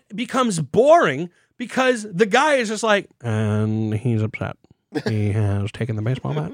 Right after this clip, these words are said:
Speaker 1: and he's, oh,
Speaker 2: And
Speaker 1: he's
Speaker 2: he's
Speaker 1: taking it,
Speaker 2: throwing, there's
Speaker 1: taking
Speaker 2: the
Speaker 1: it to the
Speaker 2: garbage can.
Speaker 1: igloo. Oh, the garbage can has been toppled over. There's seeds everywhere." Like,
Speaker 2: And that, they, they're talking about the ro-, like, the electronic umpires and shit. And
Speaker 1: th-, that, that I don't like because,
Speaker 2: Let it
Speaker 1: uh,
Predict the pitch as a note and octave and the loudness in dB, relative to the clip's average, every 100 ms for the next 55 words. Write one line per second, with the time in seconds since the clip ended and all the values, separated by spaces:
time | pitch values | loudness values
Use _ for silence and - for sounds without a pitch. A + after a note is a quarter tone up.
0 | C#3+ A2 G#2 G#2 B2+ A3+ A#2+ A2+ A#2 G2+ | -6 -4 -4 -6 -2 -2 -2 -10 -10 -4
1 | F3 F#3 E3 G#2 G2+ - - - - A#3+ | -2 -2 -2 -6 -18 -20 -20 -4 0 2
2 | E3+ D3+ B2+ B2 F#3+ A2 G#2+ B2+ D#3 A2+ | 4 4 4 2 0 0 -2 -2 -4 -8
3 | - D#3+ - A#2+ A2 E3 C3+ - G2+ G2+ | -2 -2 -2 -4 -4 -4 -4 -6 -8 -6
4 | G2+ G#2 G2+ G2+ A#2 C#3 A#2 G#2 - - | -8 -8 -8 -6 -6 -4 -4 -6 -10 -16
5 | - E3+ C3+ B2 F3 E3+ G2 - A#2+ - | -6 -4 -2 -4 -6 -6 -8 -12 -14 -2
6 | F3 F#3 G3+ E3+ F3+ G3 F#3 F#3 - B3+ | 0 2 -2 -2 -6 -6 -8 -10 -4 -4
7 | A3+ G#3+ F#3+ E3 B2+ C3 A2 - B2+ B2+ | -2 0 0 0 -4 -6 -6 -6 -6 -4
8 | A#2+ B2 - B2+ C3+ C3+ G#2+ A#2 A#2+ B2 | -4 -4 -2 -4 -4 -2 -4 -4 -4 -2
9 | B2 A#2+ A#2+ A#2+ - B2+ B2 A2 A2+ - | -2 -4 -10 -14 -8 -6 -6 -8 -12 -8
10 | D#3+ D#3+ E3 E3 D3 B2+ A2+ G#2 G2+ F#2+ | -2 2 2 2 2 0 -4 -6 -8 -6
11 | D3 D#3+ E3 F#3+ G#3+ F#3+ F#3 | -4 -2 0 0 0 -2 -4